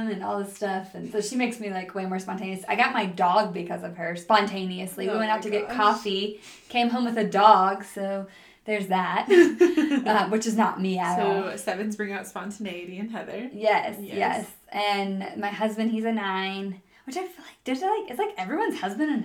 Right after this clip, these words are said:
Speaker 1: nine.
Speaker 2: Okay, well, this is the thing. I did a little poll on my Instagram one time,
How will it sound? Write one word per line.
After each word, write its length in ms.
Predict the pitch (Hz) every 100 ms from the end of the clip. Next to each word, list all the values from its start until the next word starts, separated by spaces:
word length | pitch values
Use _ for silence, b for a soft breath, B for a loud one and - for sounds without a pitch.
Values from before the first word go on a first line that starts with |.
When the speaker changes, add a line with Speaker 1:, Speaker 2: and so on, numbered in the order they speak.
| - 185
Speaker 1:
nine. 140 | 262 -
Speaker 2:
Okay, 320 | 233 226 180
well, 160 | 196 196
this 200 | 226 302
is 140 | 277
the 120 | 196
thing. 420 | 196 208 175 214 190
I 60 |
did 180 | 185 185
a 60 | 196
little 240 | 196 190
poll 420 | 185 208 190 175
on 180 | 165 180
my 380 | 170 165 165 -
Instagram 420 | 190 190 185 175
one 180 | 170 180
time, 500 | 185 185 147 -